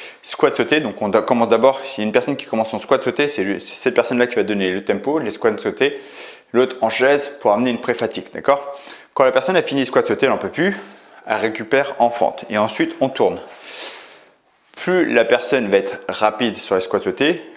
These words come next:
plus l'autre personne va revenir vite au squat sauté, d'accord ? Si je fais que cinq squats sautés et après je passe tout de suite aux fentes, bah, l'autre tout de suite elle repart sur le squat sauté, d'accord ? Donc l'idée c'est quand même durer un peu sur les squats sautés, parce que trois minutes c'est très long,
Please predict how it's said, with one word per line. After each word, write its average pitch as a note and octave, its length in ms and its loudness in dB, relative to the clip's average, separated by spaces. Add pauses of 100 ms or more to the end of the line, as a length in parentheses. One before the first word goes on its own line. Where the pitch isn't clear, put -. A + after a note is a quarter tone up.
(240)
plus C3 220 -2
l'autre C3+ 280 0
personne B2+ 280 0
va A#2+ 100 2
revenir B2 380 2
vite A#2 200 -4
au G#2+ 60 -2
squat G2+ 180 -2
sauté, G2 240 -2
d'accord ? C#3+ 380 0 (300)
Si - 280 -2
je A2 140 -2
fais A2+ 180 0
que G2+ 160 -6
cinq B2+ 260 0
squats - 240 -2
sautés C#3 300 2
et A2 80 2
après C3 200 -2
je - 100 -6
passe A2 160 -4
tout B2 100 -4
de A2 60 -6
suite C3+ 200 -6 (280)
aux F#2 80 -8
fentes, - 260 2
bah, G2 100 4
l'autre D3+ 300 2
tout D#3 100 -2
de D3+ 60 -6
suite E3 160 -2
elle B2 80 0
repart C3+ 220 -4
sur - 100 -10
le A2 60 -8
squat B2 180 0
sauté, A2+ 300 -2 (320)
d'accord ? C3 360 2 (560)
Donc - 180 -10
l'idée A2 240 0
c'est B2+ 180 -4
quand - 140 2
même A2 240 4
durer A#2 260 4
un A2+ 100 4
peu A2+ 140 0
sur G#2+ 100 0
les G2 60 2
squats G2+ 140 -2
sautés, A2 120 -8
parce D3+ 140 0
que A2 80 0
trois G#2+ 240 2
minutes C3 260 -4
c'est - 200 -20
très - 220 0
long, A2 100 -2